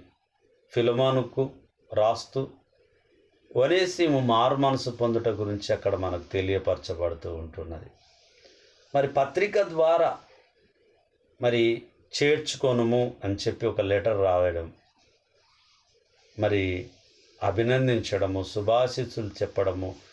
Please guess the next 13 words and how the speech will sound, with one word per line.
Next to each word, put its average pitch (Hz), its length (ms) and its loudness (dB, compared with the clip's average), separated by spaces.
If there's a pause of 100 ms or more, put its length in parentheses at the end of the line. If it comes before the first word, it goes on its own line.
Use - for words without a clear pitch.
(240)
అక్కడ 131 260 0
ఉన్నటువంటి 143 540 2
ఎవరెవరైతే 139 800 4
జత 120 220 0
పని 135 280 0
వారిగా 131 420 4
ఉంటున్నారో 120 500 0
వారల్లా 110 500 2
వందనాలు 110 500 0
చెప్పడము, - 680 -8 (1200)
మరి 117 460 2
కృతజ్ఞతలు 135 680 0
తెలపడం, 98 600 -4